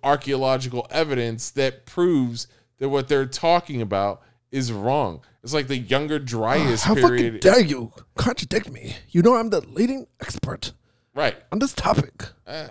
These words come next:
Speaker 1: well, and, and that happens a lot, man. And that happens a lot in science, period. Like, they don't, people don't wanna admit that they're wrong,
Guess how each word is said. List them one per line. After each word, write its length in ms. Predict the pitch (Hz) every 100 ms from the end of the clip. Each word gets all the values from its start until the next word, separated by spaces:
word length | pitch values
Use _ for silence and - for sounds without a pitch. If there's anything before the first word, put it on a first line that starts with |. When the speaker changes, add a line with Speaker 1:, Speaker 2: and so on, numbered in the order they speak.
| 104
Speaker 1:
well, 320 | 117 170 -
and, 220 | 139 151
and 200 | 143 156 165
that 160 | 160
happens 380 | 156 165 175 143
a 80 | 135
lot, 380 | 139 165 269 117
man. 220 | 113 120
And 140 | 131
that 80 | 165
happens 320 | 175 180 180
a 40 | 180
lot 200 | 190 160
in 100 | 156
science, 480 | - 175 185 156
period. 560 | - - 170 226 160 104
Like, 300 | 110 117 113
they 160 | 131 127
don't, 580 | 117 135 139 170 -
people 260 | 127 151 160
don't 380 | 151 131 139 160
wanna 220 | 135 147
admit 320 | 147 139 143
that 140 | 143 127
they're 120 | 139
wrong, 460 | 120 120 127 120